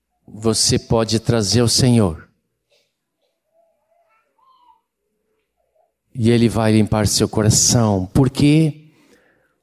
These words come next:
a comunhão com Deus, ela implica na comunhão com os irmãos. Se lermos o primeiro capítulo de primeira João,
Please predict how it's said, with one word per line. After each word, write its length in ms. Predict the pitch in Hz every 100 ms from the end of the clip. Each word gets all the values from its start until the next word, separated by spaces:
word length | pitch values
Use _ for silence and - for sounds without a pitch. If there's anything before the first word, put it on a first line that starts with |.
| _ _
a 120 | -
comunhão 1200 | 127 _ - 185 190 190 175 135 107 82 78 - _ _ _ _ -
com 260 | 139 151
Deus, 1120 | 127 101 85 95 139 - - - - - - _ _ _ _ _ _ _ _ _ _ _ _
ela 400 | - 123 120 113 -
implica 1000 | 135 139 - 110 104 101 - 113 110 - _ _ _ _ _ -
na 200 | 104 98
comunhão 720 | - 117 117 120 104 90 85
com 100 | -
os 180 | 107 -
irmãos. 1040 | 107 92 85 - - - - - - - - _ _ _ _ _ _ _ _ _ _
Se 300 | - - 113
lermos 340 | 117 143 139
o 60 | 143
primeiro 340 | 139 139 139
capítulo 580 | 139 131 - 139 139 131
de 160 | 123 120
primeira 540 | - 127 135 165 170
João, 680 | 143 165 170 185 180 170